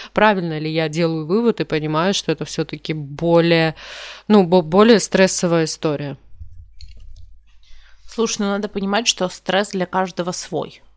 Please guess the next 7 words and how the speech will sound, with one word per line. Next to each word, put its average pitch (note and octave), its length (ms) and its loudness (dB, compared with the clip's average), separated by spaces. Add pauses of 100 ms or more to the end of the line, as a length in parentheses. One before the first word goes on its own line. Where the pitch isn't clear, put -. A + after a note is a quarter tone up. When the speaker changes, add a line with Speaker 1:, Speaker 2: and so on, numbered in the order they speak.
(320)
Speaker 2:
Да? F#3+ 300 0
Когда G3 340 2
я G3+ 60 6
работала E3 960 -2
в - 220 -14
визовом E3+ 420 -6
центре, G3 640 -2